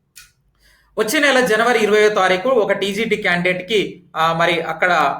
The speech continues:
ఆ, దగ్గరలో ఉన్నటువంటి ఏదైనా ఏరియాలో బుక్ చేసుకోవాలని అనుకున్నాడు. So అతను బుక్ చేసుకోవచ్చు. బుక్ చేసుకొని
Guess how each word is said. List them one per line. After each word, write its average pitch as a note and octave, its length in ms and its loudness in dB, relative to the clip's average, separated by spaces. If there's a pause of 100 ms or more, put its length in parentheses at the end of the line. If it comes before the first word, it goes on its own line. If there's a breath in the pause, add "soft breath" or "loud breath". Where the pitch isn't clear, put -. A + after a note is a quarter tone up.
ఆ, D3 160 2
దగ్గరలో F#3 440 0
ఉన్నటువంటి E3+ 600 -2
ఏదైనా F3 240 0
ఏరియాలో E3 520 0
బుక్ E3 260 -8
చేసుకోవాలని D#3+ 520 0
అనుకున్నాడు. C3+ 640 -4 (360 loud breath)
So B3 140 4 (220)
అతను A3 240 0
బుక్ A3 280 -2
చేసుకోవచ్చు. F3+ 420 -2
బుక్ F3 220 -6
చేసుకొని G3+ 680 0